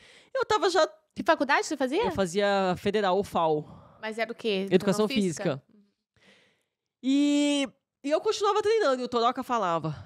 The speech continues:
Speaker 1: "Continua treinando." É, a minha parceira na época, ela treinava menos, ela era mais nova. Não, ah, tem muito tempo, que é muito que, né,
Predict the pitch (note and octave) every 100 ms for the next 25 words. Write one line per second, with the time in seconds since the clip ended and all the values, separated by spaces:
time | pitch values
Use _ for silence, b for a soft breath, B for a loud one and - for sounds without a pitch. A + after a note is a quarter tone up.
0 | - G3 F#3 F#3+ G#3+ A3 B3+ B3 F#3+ F#3
1 | E3+ C#3 B2+ - F3 F3 E3+ E3+ F#3+ A#3
2 | C#4 - D4+ C4+ C4+ C#4 - C#4+ C#4 C#4+
3 | C4+ C4 B3 C4+ C4 A3 A3 A3+ A3 G3
4 | A#3+ B3+ B3+ A#3 F#3 G3 G3 F#3+ F3+ E3
5 | D#3+ - A#2 F3+ G#3+ A#3 A3+ A3 G3+ B3+
6 | A#4+ - E4 E4 F4 - A#3+ A3 - A3
7 | G#3 G3 G3+ A3+ - A#3+ A#3+ A3 A3 G#3